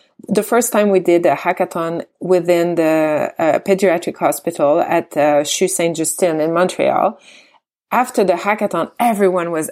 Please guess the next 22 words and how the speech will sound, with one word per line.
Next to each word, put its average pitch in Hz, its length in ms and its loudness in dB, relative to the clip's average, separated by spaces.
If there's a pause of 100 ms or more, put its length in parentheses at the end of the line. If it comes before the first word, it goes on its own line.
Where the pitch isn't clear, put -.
energized. 156 720 0
We 175 120 0
had 170 380 -4 (160)
thirty-two 226 520 0
projects, 190 720 -2
prototypes, 170 1000 -2 (120)
uh, 156 220 -4
for 202 680 2
the 180 160 -4
needs 185 360 -2
of 196 120 -2
the 208 100 0
hospital. 190 680 -4 (320)
And 202 160 0
then 220 140 2
everyone 208 440 0
looked 185 240 0
at - 180 -4
each 190 220 -4
other 170 160 0
and 170 120 -2
say, 165 260 -2